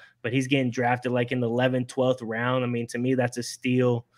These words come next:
Uh, he's a guy that I think could finish top five, honestly, in my opinion.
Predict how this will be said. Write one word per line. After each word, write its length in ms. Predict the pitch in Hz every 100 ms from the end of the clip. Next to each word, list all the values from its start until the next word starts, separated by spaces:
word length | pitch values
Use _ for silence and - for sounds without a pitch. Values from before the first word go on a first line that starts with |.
| - _ _ -
Uh, 220 | 107 107
he's 160 | 120
a 80 | 120
guy 240 | 117 117 127
that 140 | 123
I 60 | 123
think 220 | 135 127
could 140 | 123
finish 300 | - 120 113
top 340 | - 123 110 -
five, 300 | 113 113 104
honestly, 480 | 104 110 - 110
in 80 | 110
my 160 | 110 107
opinion. 440 | - 110 104 104